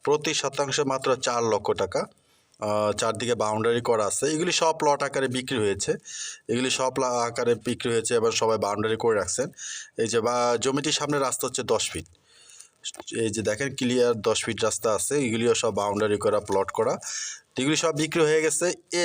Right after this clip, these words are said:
একটি প্লট খালি আছে, জমির পরিমাণ হচ্ছে তিন শতাংশ। আহ, মানে চার লাখ করে হলে তিন চার বারো লাখ টাকা, মানে, আহ, চা-, এই জমিটির দাম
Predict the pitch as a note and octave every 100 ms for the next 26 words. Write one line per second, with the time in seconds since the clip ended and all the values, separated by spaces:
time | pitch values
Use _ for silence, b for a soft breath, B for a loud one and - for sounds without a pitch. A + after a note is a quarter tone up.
0 | D#3+ D#3 - D3+ D3 C#3+ - B2+ C3+ B2+
1 | C#3+ B2+ B2+ C3 C3 C3 B2 B2 A#2+ A#2+
2 | B2+ D3 C3+ A#2+ - A2+ E3 G3+ - -
3 | - - - _ - A2 A2+ A2+ A2 A2+
4 | A#2+ A#2 A#2 A#2 C3 C3 C3 C3 D3 C#3+
5 | C#3 D3+ D3+ D3 C#3 C3 A2 A2+ G#2 F#2
6 | F2+ F2+ E2+ E2 _ G2 G2+ A2 A2 -
7 | - - G2 F#2+ F#2+ F#2 F#2 F#2 - -
8 | - - - - G2 - - F#2+ G2 F#2
9 | F#2 G#2+ G#2 A2+ A#2+ C3+ F3